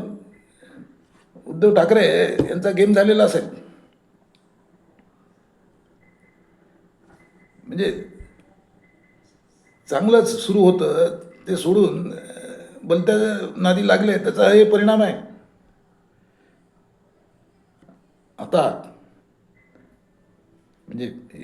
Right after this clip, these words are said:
ही परिस्थिती, उद्धव ठाकरे सध्या लंडनला विश्रांतीसाठी गेले होते, सुट्टी घालवण्याचं. दोन भाऊ एकत्र येणार अशी चर्चा सुरू होती, पण ते काही,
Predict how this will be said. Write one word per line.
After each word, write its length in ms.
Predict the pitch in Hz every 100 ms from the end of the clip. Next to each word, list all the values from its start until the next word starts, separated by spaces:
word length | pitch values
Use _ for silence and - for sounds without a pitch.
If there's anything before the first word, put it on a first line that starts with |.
| -
ही 80 | 127
परिस्थिती, 840 | 127 147 143 165 180 175 110 95 - - _ _ _ _ _ _ _ _ _ _ _ 117
उद्धव 240 | 120 165
ठाकरे 280 | 139 165 175
सध्या 300 | - 170 180 - - - - _ _ -
लंडनला 760 | 147 160 185 185 185 185 - - - - - -
विश्रांतीसाठी 600 | 147 139 170 175 170 170
गेले 180 | 185 185
होते, 280 | 180 170 113 - - _
सुट्टी 280 | - 139 175
घालवण्याचं. 460 | 165 170 165 - 92 - - _ _ _ _ _ _ _ _ _ _ _ _ _ _
दोन 220 | - 180
भाऊ 180 | 160 185
एकत्र 320 | 180 185 185
येणार 260 | 190 190 180
अशी 200 | 180 196
चर्चा 280 | 196 190 190
सुरू 200 | 185 185
होती, 220 | 185 156
पण 180 | 151 175
ते 120 | 190
काही, 380 | 190 190 -